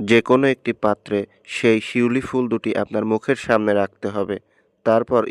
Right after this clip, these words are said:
স্ক্রিনে যে মন্ত্রটি দেখতে পাচ্ছেন, এই মন্ত্রটি আপনাকে টানা নয়শো তেরো বার সেই ফুল সামনে রেখে জপ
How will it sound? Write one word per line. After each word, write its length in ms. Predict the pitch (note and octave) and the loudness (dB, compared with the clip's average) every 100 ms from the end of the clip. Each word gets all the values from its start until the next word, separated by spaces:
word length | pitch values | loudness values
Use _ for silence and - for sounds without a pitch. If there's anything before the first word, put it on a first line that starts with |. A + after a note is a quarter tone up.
| A#2 | -6
স্ক্রিনে 360 | - - C3+ C#3 A#2+ | -10 -8 -4 -2 0
যে 60 | A2+ | 0
মন্ত্রটি 360 | G#2+ G#2+ A2 A2 G#2+ | 0 -2 -6 -4 -6
দেখতে 200 | G#2 A2 A2 | -6 -6 -6
পাচ্ছেন, 320 | G#2+ - G#2 - _ _ - | -8 -8 -12 -14 _ _ -4
এই 140 | A#2 A2+ | 0 4
মন্ত্রটি 380 | A2+ G#2+ C3 C3 | 2 0 -6 -6
আপনাকে 240 | A2+ A2 A2 - | -6 -6 -10 -4
টানা 320 | B2 A#2 A#2 A2+ _ _ - A2+ | -2 0 -2 -4 _ _ -8 2
নয়শো 320 | A2+ A2+ A#2 A2+ B2 | 2 2 -4 -8 -4
তেরো 240 | A#2+ B2+ B2 | -2 -2 -2
বার 160 | A#2+ A2 _ _ _ | -4 -6 _ _ _
সেই 260 | - A#2 A2 - | -6 -6 -6 -6
ফুল 220 | B2 B2 - | -4 -4 -4
সামনে 280 | A#2+ A#2 C3 C3 | -6 -4 -4 -4
রেখে 180 | A#2 G#2 | -6 -6
জপ 140 | A2 | -4